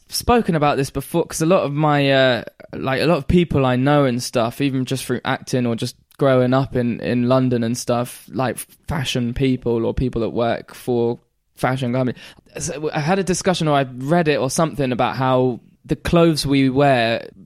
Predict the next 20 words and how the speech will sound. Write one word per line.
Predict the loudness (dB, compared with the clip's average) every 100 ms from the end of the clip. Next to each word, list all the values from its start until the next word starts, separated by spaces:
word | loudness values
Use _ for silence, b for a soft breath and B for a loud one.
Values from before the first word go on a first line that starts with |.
| -6
project | -2 0 2 0 -2
our | 2 2 4
own | 4 4 2 2 0 -2 -2
personalities. | 0 0 2 2 2 2 2 2 -2 -8 _ _ -16
And | -4 0 2 4 4 2 -2
I | -4 -2
think | 0 -2 -4
from | -2 0 2
looking | 2 2 0
at | 0
this, | 0 0
it | -2
definitely | -2 -2 -2 0 0
is | -2
true. | -2 0 0 0 -4
I've | -4 0
always | 4 4 2
kind | 0 -2 -2
of | -2
been | 0 0 0 -2